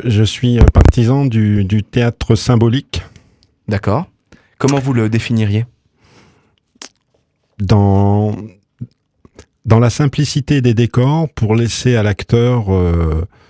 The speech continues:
Speaker 1: toute la, sortir toute la puissance du jeu. C'est-à-dire que, euh,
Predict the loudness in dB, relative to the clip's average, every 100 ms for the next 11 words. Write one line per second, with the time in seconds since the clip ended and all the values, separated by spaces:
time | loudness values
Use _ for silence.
0 | _ _ _ -4 -2 0 0 -2 -4 -8
1 | -12 -4 -2 -2 -4 -2 -2 -2 -2 -2
2 | 0 0 0 0 0 -2 -4 -2 -2 -4
3 | -2 0 0 -4 -18 -20 _ -6 -4 -2
4 | -4 -4 -6